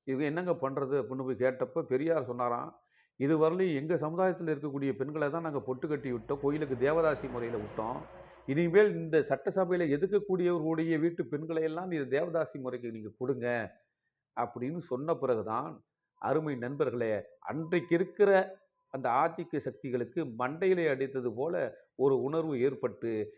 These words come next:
அன்றைய தினம்தான் அது ஒழிக்கப்பட்டது என்பதை நீங்கள் மறந்துவிட முடியாது. ஆகவே இப்படிப்பட்ட வீர வரலாறுக்கு சொந்தக்காரர்கள் தான் பெண்கள். இன்றைக்கு சுதந்திரமாக பேசுகிறோம், சினிமா பாடல்கள் பாடுகிறோம்,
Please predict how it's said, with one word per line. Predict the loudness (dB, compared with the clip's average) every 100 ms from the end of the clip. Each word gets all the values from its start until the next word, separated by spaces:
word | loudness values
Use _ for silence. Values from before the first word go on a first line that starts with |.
| _
அன்றைய | -10 2 6 6
தினம்தான் | 4 0 2 0 2
அது | -2 0
ஒழிக்கப்பட்டது | -2 -2 -4 -4 -6 -2 -2
என்பதை | -2 -2 -2 -4 -8
நீங்கள் | -8 -8 -6 -6
மறந்துவிட | -4 -4 -4 -6 -6 -8
முடியாது. | -8 -6 -4 -6 -10 _ _ _ _ _ _ _ _
ஆகவே | 2 4 4 2
இப்படிப்பட்ட | 0 -2 -2 -2 -2 2 0
வீர | 2 2 4
வரலாறுக்கு | 4 4 4 4 4 0 -2
சொந்தக்காரர்கள் | -2 0 0 0 2 2 0 -2
தான் | -2 -6 -6
பெண்கள். | -8 -6 -8 -10 -14 _ _ _
இன்றைக்கு | -12 -4 -2 -2
சுதந்திரமாக | -2 0 0 0 2 2 2 0
பேசுகிறோம், | -2 -2 -2 -2 -2 -6 -18 _ _ _
சினிமா | -10 -4 -2 0
பாடல்கள் | 4 4 4 2 4
பாடுகிறோம், | 4 4 2 0 -2